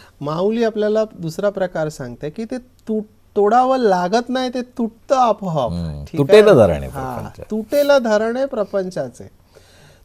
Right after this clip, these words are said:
Speaker 1: तुम्हाला पहिली तर गोष्ट माहीतच नाही की प्रपंचाने तुम्हाला पकडलं आहे किंवा तुम्ही त्याला, प्रपंचाला पकडलं आहे.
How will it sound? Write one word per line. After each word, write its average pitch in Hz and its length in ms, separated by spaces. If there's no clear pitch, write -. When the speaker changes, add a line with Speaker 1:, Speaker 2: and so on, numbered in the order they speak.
Speaker 1:
तुम्हाला 214 320
पहिली 220 320
तर 233 100
गोष्ट 226 300
माहीतच 190 540
नाही 185 160
की 190 100
प्रपंचाने 165 580
तुम्हाला 147 320
पकडलं 123 480
आहे 113 140
किंवा 180 180
तुम्ही 196 320
त्याला, 196 240
प्रपंचाला 160 580
पकडलं 123 480
आहे. 101 100